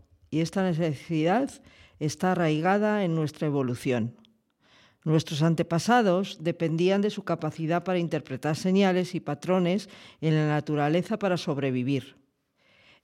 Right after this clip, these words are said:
Este instinto sigue presente actualmente en nosotros. Necesitamos comprender por qué ocurren las cosas, desde eventos cotidianos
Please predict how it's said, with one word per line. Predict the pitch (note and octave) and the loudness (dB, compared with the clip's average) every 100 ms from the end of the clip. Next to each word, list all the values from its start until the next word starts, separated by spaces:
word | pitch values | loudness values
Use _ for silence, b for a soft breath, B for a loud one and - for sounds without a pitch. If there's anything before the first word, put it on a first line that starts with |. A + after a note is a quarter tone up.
| - | 0
Este | G3 G3 F3+ | 2 2 2
instinto | D#3+ C#3 G#3 G#3+ A3 A#3 | 0 0 2 2 4 2
sigue | A3 F#3+ F3 | 0 0 0
presente | F3+ D#3+ D3 F3+ F#3 F3+ | -2 -4 -2 -2 0 -2
actualmente | E3+ F#3 E3+ E3+ F3 E3 D#3 | -2 0 2 2 0 2 2
en | D3+ | 2
nosotros. | C#3 - F3 - B2+ B2+ - _ b b b | -2 -2 -2 -2 -8 -8 -14 _ b b b
Necesitamos | C#3+ - D#3 E3 D3+ F3+ G3 G3 | -6 -2 0 -2 2 2 2 2
comprender | G3+ F#3 E3 E3 D#3+ F3 G3+ A#3 - - | 2 2 4 2 4 2 0 -2 -10 -2
por | F3 D3 D3+ | 0 2 -2
qué | - F3+ | 0 0
ocurren | G3 G3 F#3+ G#3+ A3 | 0 0 0 2 2
las | D3+ - | 2 -2
cosas, | - F3+ - C3+ B2 - B B B B | -2 -4 -2 -6 -6 -12 B B B B
desde | - D#3+ E3 D3 | -2 2 2 2
eventos | D#3+ F3 G3 G3 D3 - | 2 2 2 0 -4 -6
cotidianos | D3+ D3+ D3 F3 G3 G#3+ A#3 - | -6 -4 0 2 4 2 0 -4